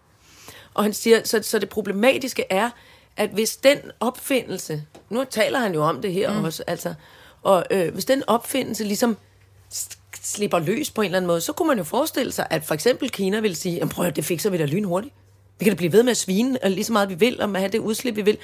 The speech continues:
Speaker 1: for vi kan bare skyde kalkbomber af op
Speaker 2: Ja.
Speaker 1: i stratosfæren hen over Kina, så der ikke er noget problem der."
Speaker 2: Ja.
Speaker 1: Altså.
Speaker 2: Ja, ja, ja.
Speaker 1: Så det er jo, ja, på en eller anden måde kæmpe usolidarisk.
Speaker 2: Mm.
Speaker 1: Altså, teknikken er ikke helt udviklet endnu.
Speaker 2: <laughs>
Speaker 1: Og han siger, man skal også ligesom, nå, men han er jo egentlig meget fin, han siger, "Prøv at høre,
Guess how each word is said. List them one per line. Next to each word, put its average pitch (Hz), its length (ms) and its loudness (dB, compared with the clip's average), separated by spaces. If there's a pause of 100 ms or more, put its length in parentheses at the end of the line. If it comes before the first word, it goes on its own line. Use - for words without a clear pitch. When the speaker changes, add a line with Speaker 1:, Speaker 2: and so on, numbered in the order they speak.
(140)
Speaker 1:
for 214 100 0
vi 165 120 2
kan - 160 -4
bare 175 120 2
skyde 190 280 -2
kalkbomber 170 580 -2
af 160 200 -2
op 170 220 -2
Speaker 2:
Ja. 185 100 -2 (240)
Speaker 1:
i 220 60 0
stratosfæren 190 640 2
hen 202 160 0
over 185 140 0
Kina, 202 340 -4 (560)
så 233 140 2
der 175 120 4
ikke 185 120 2
er 233 60 0
noget 196 160 -4
problem 185 340 -4
der." 156 140 -4 (720)
Speaker 2:
Ja. 151 180 -4
Speaker 1:
Altså. 165 260 2 (420)
Speaker 2:
Ja, 185 100 2
ja, 165 180 4
ja. 139 60 0
Speaker 1:
Så 127 120 6
det - 100 2
er 294 40 6
jo, 277 160 4 (160)
ja, 147 220 2
på 208 80 -2
en 226 60 4
eller 240 100 0
anden 208 100 0
måde 185 140 0
kæmpe 277 400 0
usolidarisk. 165 600 -2
Speaker 2:
Mm. 190 120 -4
Speaker 1:
Altså, 196 240 0
teknikken 247 420 0
er 262 60 4
ikke 247 320 -2
helt 226 300 0
udviklet 220 720 0
endnu. 170 140 0 (220)
Speaker 2:
<laughs> - 180 0
Speaker 1:
Og 208 80 6
han 254 180 8
siger, 285 300 10
man 247 140 6
skal 220 140 2
også 226 220 6
ligesom, 277 300 4 (400)
nå, 254 80 8
men 262 80 6
han 247 140 6
er 359 180 4
jo 214 80 4
egentlig 247 220 6
meget 233 180 8
fin, 320 160 4
han 277 120 4
siger, 262 140 2
"Prøv 269 140 4
at 269 60 8
høre, 269 120 6